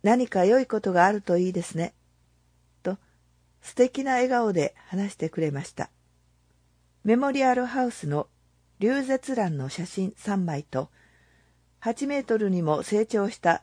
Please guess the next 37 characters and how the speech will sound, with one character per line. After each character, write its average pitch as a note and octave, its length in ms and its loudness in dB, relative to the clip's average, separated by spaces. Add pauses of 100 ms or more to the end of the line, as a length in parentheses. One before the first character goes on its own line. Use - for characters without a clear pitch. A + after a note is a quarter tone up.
龍 A#3 240 0
舌 C4 320 -2
蘭 F3+ 220 0
と - 320 -2 (420)
森 A#3 220 4
さ B3+ 180 0
ん A#3 80 0
ご A#3+ 120 2
夫 B3 280 0
婦 G3+ 120 -2
の D3+ 120 -4
写 D#3 160 -4
真 E3 380 -4 (100)
一 - 260 -4
枚。 D3 260 -4 (840)
珍 A#3+ 400 4
し - 40 -6
さ F#3+ 240 -4
か F3 100 0
ら D#3 220 2 (340)
ご A3+ 140 2
近 C#4+ 260 -4
所 G3 160 0
で D#3+ 80 2
も D3 300 2
話 E3+ 180 0
題 G3 240 2
に F3+ 140 0
な E3+ 120 -2
っ - 60 -10
て - 180 -4
い C#3+ 60 0
る D3 80 -4
そ C#3 200 -8
う C3 60 -8
で - 120 -8
す。 - 240 -18